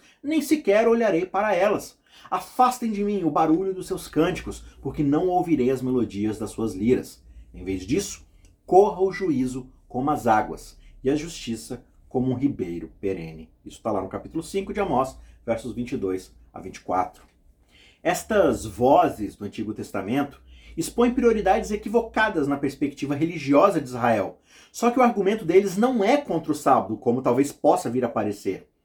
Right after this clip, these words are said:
Em vez disso, eles agem com a premissa de que a justiça social é um valor central justamente do sétimo dia. Em Isaías cinquenta e oito, já tendo estabelecido seu programa de justiça social, Deus fala por meio do profeta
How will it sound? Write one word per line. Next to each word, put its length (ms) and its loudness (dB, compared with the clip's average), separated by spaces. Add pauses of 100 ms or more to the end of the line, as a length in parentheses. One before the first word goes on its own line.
(280)
Em 100 2
vez 220 2
disso, 420 -2 (260)
eles 280 0
agem 260 2
com 100 -4
a 80 0
premissa 560 2
de 120 -12
que 80 -6
a 60 0
justiça 520 -4
social 580 2 (360)
é 180 4
um 100 4
valor 280 4
central 480 2
justamente 760 -2
do 220 0
sétimo 460 -4
dia. 400 -2 (360)
Em 120 2
Isaías 340 2
cinquenta 380 -2
e 40 8
oito, 380 4 (240)
já 260 4
tendo 240 -2
estabelecido 600 0
seu 180 0
programa 400 4
de 80 -8
justiça 420 -8
social, 680 2 (340)
Deus 320 8
fala 240 2
por 140 -4
meio 160 -6
do 80 -6
profeta 640 0